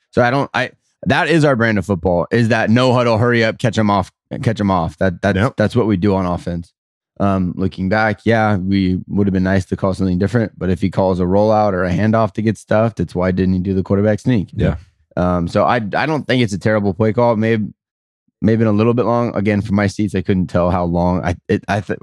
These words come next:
Speaker 1: they went quarterback sneak. I was like, "Oh, it must have been a couple inches."
Speaker 2: I thought it was a one yard.
Speaker 3: Yeah,
Speaker 1: Yeah.
Speaker 3: we were
Speaker 2: Yeah.
Speaker 3: behind him. We weren't
Speaker 1: Yeah.
Speaker 3: on the
Speaker 2: But we didn't
Speaker 3: fifty.
Speaker 2: get it regardless. So
Speaker 1: Yeah, yeah.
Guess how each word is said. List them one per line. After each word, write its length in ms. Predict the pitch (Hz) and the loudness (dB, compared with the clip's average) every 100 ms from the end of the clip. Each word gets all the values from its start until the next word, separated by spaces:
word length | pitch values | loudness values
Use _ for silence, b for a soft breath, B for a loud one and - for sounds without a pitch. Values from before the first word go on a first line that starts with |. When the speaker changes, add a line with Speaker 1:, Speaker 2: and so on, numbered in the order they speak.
| - | -4
Speaker 1:
they 100 | 107 | 0
went 140 | 147 - | 0 0
quarterback 280 | 135 117 | 0 0
sneak. 180 | - 131 | 0 0
I 40 | 101 | 2
was 80 | |
like, 100 | 95 | 2
"Oh, 120 | 107 98 | 2 2
it 60 | |
must 180 | 95 95 | 2 0
have 60 | 92 | 0
been 100 | 85 | 0
a 40 | |
couple 200 | 98 90 | 0 -2
inches." 260 | 87 - 73 | -4 -6 -2
Speaker 2:
I 100 | 113 | -2
thought 160 | 143 117 | 0 0
it 40 | |
was 160 | 92 80 | -2 -2
a 40 | |
one 280 | 82 101 92 | -2 -2 -2
yard. 280 | 76 67 67 | -4 -4 0
Speaker 3:
Yeah, 80 | 98 | 2
Speaker 1:
Yeah. 240 | - 101 | 2 2
Speaker 3:
we 140 | - | 2
were 80 | 107 | 2
Speaker 2:
Yeah. 60 | 92 | 2
Speaker 3:
behind 360 | 90 87 85 | 0 0 -2
him. 100 | 82 | 0
We 100 | 87 | 0
weren't 340 | 92 87 87 78 | 0 2 2 0
Speaker 1:
Yeah. 40 | |
Speaker 3:
on 160 | 80 78 | 0 -2
the 120 | 73 | 0
Speaker 2:
But 120 | 120 | 0
we 100 | 120 | 2
didn't 180 | 123 113 | 2 2
Speaker 3:
fifty. 120 | 95 | 2
Speaker 2:
get 140 | 104 78 | 0 -2
it 60 | |
regardless. 600 | 76 78 85 82 67 71 | -4 -4 -2 -4 -4 -2
So 60 | 90 | 0
Speaker 1:
Yeah, 220 | 95 87 | 2 2
yeah. 320 | 90 90 85 | 2 2 0